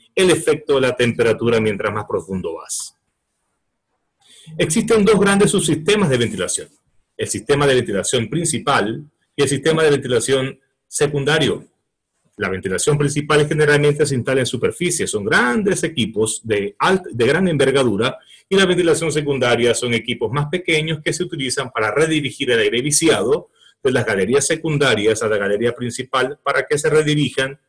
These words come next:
en el caudal de aire que se dirige como aire viciado a superficie. La pregunta sería, ¿cuál es el costo operativo de la ventilación? Estudios revelan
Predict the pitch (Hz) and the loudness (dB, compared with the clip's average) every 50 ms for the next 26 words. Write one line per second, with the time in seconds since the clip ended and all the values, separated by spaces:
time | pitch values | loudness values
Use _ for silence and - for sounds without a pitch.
0 | _ _ _ _ _ _ _ _ - 135 131 127 117 - - 113 104 107 107 113 | _ _ _ _ _ _ _ _ -2 0 2 2 0 0 0 0 0 2 2 0
1 | 117 113 110 110 107 104 101 104 107 107 107 110 110 - _ _ _ _ _ - | 0 2 2 2 2 2 0 0 2 2 2 2 0 -4 _ _ _ _ _ -2
2 | - 123 117 117 117 - - 131 117 110 110 113 117 113 - 123 113 101 107 101 | 0 2 2 2 0 -2 -2 0 2 2 2 0 0 -2 -2 -2 -2 -2 -2 0
3 | 101 120 147 175 180 165 165 165 151 - - 151 139 135 135 131 113 104 - 123 | 2 2 2 2 2 2 0 0 -2 0 0 2 2 2 2 2 0 -2 -2 -2
4 | - 143 139 - - 143 - - 90 80 _ - _ _ _ _ _ _ _ _ | -2 -2 -2 -2 -2 -2 -2 -2 -2 -4 _ -14 _ _ _ _ _ _ _ _
5 | _ _ _ _ _ _ _ _ _ _ _ _ _ _ _ _ _ _ _ _ | _ _ _ _ _ _ _ _ _ _ _ _ _ _ _ _ _ _ _ _
6 | _ _ _ _ _ _ _ _ - 175 170 - - 165 156 165 165 143 147 123 | _ _ _ _ _ _ _ _ 0 0 2 4 4 2 2 2 2 2 2 0
7 | - 107 95 95 90 78 76 - - _ _ _ _ _ _ _ _ _ - - | 0 0 0 0 -2 -4 -4 -10 -16 _ _ _ _ _ _ _ _ _ -16 -6
8 | - - 214 220 202 185 175 156 - 175 165 151 151 156 139 127 120 110 104 113 | 0 2 4 4 4 4 2 0 2 2 0 2 2 2 2 2 2 2 2 2
9 | 131 131 117 117 107 107 101 98 82 90 87 85 80 - - - - - _ _ | 0 2 2 2 2 2 0 0 -2 -6 -8 -8 -8 -8 -10 -10 -12 -16 _ _
10 | _ _ - - - _ _ _ - - 147 - - - 185 202 214 214 185 156 | _ _ -20 -20 -20 _ _ _ -14 -14 -14 -8 -2 0 2 2 4 2 2 4
11 | 143 117 104 110 127 120 110 98 95 95 - - | 4 4 4 4 4 4 2 0 -2 -6 -10 -12